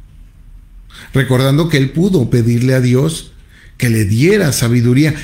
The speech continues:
y Dios se la entregó, aunque también se cree que muchos se recopilaron por cientos de años,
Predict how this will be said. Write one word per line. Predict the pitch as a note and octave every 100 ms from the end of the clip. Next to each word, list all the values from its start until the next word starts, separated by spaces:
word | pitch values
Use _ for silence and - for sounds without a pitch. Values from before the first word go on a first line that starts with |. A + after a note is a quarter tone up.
| -
y | D#3
Dios | C3+ F3 A#3
se | - D#3+
la | C3+
entregó, | C3+ C3 C#3 D3+ G3+ - - - - - - -
aunque | A#2+ G#2+ A#2
también | G2+ A2 B2 C3
se | D3
cree | D3 C3 D3+ E3 - - - - - - -
que | - A#2 A2
muchos | A2 B2+ F#3 - D#3+
se | - D3+
recopilaron | C3+ C3+ C#3 C#3+ C3+ B2+ C3 A#2+
por | G#2+ F2
cientos | - A2+ A#2 C3+
de | C3+
años, | A#2 A2 B2 A#2+